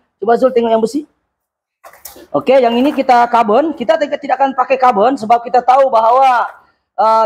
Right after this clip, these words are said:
bila kita guna diesel, dia punya, dia punya bar tu terlalu, terlalu kuat. Jadi kita kena pakai yang besi punya. Ah, kita pakai yang besi dan yang,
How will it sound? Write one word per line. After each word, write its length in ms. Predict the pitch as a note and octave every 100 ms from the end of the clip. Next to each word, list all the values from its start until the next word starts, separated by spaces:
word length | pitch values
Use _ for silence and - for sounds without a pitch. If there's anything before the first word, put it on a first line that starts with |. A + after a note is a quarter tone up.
| G#3+
bila 160 | B3+
kita 240 | C#4 C#4 B3+
guna 240 | B3 B3
diesel, 400 | A#3 A#3+ A#3+ A#3
dia 160 | A3 C#4
punya, 320 | C#4 C4+ C4 - - _ -
dia 160 | A3+
punya 240 | B3 B3+ B3
bar 320 | A#3 C4+ C#4+
tu 80 | E4 C#4
terlalu, 640 | B3+ B3 B3 A#3+ A#3 A3 - _ _ _
terlalu 560 | A3+ A#3 A#3+ A#3 A#3 A3+
kuat. 400 | B3+ A#3 - -
Jadi 160 | A#3 C4+
kita 240 | D4+ D#4
kena 160 | C4+ C4+
pakai 400 | C4+ C4 C4 B3+
yang 160 | A#3+ A#3
besi 320 | A3+ B3 F#3
punya. 240 | D#3 G#2+ _ _ _ _
Ah, 160 | - A3
kita 180 | G#3+
pakai 240 | A3+ G#3 A3
yang 80 | G#3
besi 460 | G3+ C4 E4+ G4
dan 400 | C4 A#3+ A#3+ A#3+
yang, 160 | A#3